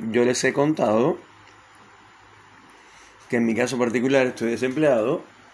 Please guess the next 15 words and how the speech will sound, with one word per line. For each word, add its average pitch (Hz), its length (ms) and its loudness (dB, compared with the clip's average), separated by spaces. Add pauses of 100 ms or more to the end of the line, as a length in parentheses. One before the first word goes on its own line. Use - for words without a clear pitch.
(1040)
y 131 380 2 (480)
cuando 104 300 -2
voy 120 240 4
a 143 40 4
entrevistas 110 460 0
de 120 80 2
trabajo, 131 500 2 (1200)
siempre 123 500 2
me 123 160 2
tratan 131 320 2
como 110 240 -2
si 101 160 -8
yo 107 140 -2
fuera 131 240 -2
analfabeto. 110 800 0